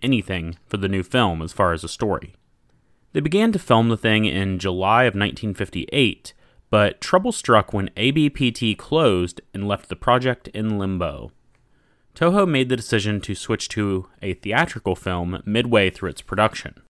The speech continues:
This might not have been the best call, but they had to salvage it somehow. They'd already begun filming it in a T V aspect ratio and couldn't start over at this point.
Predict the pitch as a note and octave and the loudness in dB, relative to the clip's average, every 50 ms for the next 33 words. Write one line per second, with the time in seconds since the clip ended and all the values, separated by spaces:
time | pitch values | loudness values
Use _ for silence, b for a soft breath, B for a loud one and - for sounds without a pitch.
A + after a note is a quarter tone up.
0 | _ _ _ _ _ _ _ _ _ _ _ _ _ - D#3+ - - C3 A#2+ A#2 | _ _ _ _ _ _ _ _ _ _ _ _ _ -6 -4 -2 2 2 2 2
1 | F2+ G2 G#2+ G#2+ G#2 G2 G2 G#2 G#2+ G2+ G2+ G2 F#2+ F2 E2 A#2+ C3+ C#3 - - | 2 0 0 2 0 0 0 0 0 0 0 -2 -4 0 2 2 2 2 0 -6
2 | - - G2+ F#2 F2 F2 G2 A2 G#2+ F#2 - F#2 F#2 - G#2 G2 F#2 - - - | -4 -2 0 2 2 2 0 0 -2 -2 -2 -2 -2 -2 -2 -4 -4 -6 -2 2
3 | B2+ A#2 A#2 A2 G#2 - F#2 - - - D#3 E3+ D#3 G2+ F#2+ F#2 F2+ F2 F2+ F#2+ | 4 4 4 4 0 -2 -6 -8 -4 -2 -2 -2 0 -2 -2 -2 -2 -2 -4 -6
4 | b b b _ _ _ _ _ _ _ _ _ _ _ _ _ - C3+ C3 D3 | b b b _ _ _ _ _ _ _ _ _ _ _ _ _ 0 4 4 6
5 | F3 G3+ G3 E3 A#2+ A2 G#2 G#2+ G#2+ G#2+ G#2 G#2 G2+ F#2+ F2 D#2+ - - - - | 6 4 4 2 2 4 4 4 4 2 2 0 -2 -2 -4 -6 -10 -14 -2 2
6 | C3 B2+ C3 B2+ A2+ G#2 G2 F#2+ F#2 F2 E2+ - - F#2 F#2+ F#2 F#2 F#2 F2+ - | 2 4 4 4 2 2 0 0 -2 -2 -4 -4 -6 -6 -6 -4 -4 -6 -8 -8
7 | - - C#3 B2 A2+ G#2+ G2 F2 F#2 G2+ G2 - - F#2 E2+ - - F2+ E2+ E2 | -4 -2 -2 0 0 0 0 0 0 0 -2 -2 -4 -6 -6 -6 -6 -6 -6 -6
8 | - - - E2+ D#2+ D#2 D2+ D2 E2+ F2+ - D3+ D3+ D3 B2+ - - B2 G#2+ G2+ | -6 -6 -6 -6 -6 -8 -10 -10 -10 -4 -2 -2 -2 -2 -2 0 2 4 4 4
9 | G2 G2 F2 - E2+ E2+ - - - - - - D#2 - - _ - | 4 2 0 -2 -6 -6 -8 -10 -12 -12 -14 -14 -14 -14 -16 _ -20